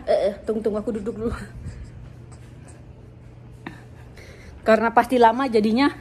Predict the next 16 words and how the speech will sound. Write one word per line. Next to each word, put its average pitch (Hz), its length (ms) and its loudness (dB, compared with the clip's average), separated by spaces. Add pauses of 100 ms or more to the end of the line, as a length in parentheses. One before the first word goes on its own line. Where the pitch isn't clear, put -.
eh, 214 240 2
si 214 160 -6
Janik 214 320 2
nggak 208 160 2
akan 214 160 0
aku 208 160 0
bawa. 185 400 4 (640)
Biar 202 240 4
aman 220 160 2
dan 226 160 4
lebih 208 240 2
enak 208 80 0
belanjanya 208 480 2
juga 190 160 0
lebih 185 240 0
cepat. 196 560 -6